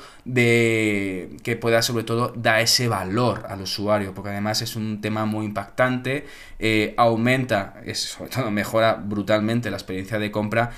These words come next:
y la verdad que te puede servir muchísimo para, que sobre todo para, para ese efecto wow que perseguimos en, en, en esos impactos en una tienda física, ¿vale? Eh,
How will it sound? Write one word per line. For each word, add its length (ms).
y 100
la 100
verdad 200
que 80
te 140
puede 200
servir 320
muchísimo 560
para, 320
que 100
sobre 300
todo 380
para, 340
para 220
ese 260
efecto 380
wow 400
que 100
perseguimos 640
en, 360
en, 260
en 220
esos 260
impactos 500
en 100
una 140
tienda 300
física, 560
¿vale? 320
Eh, 580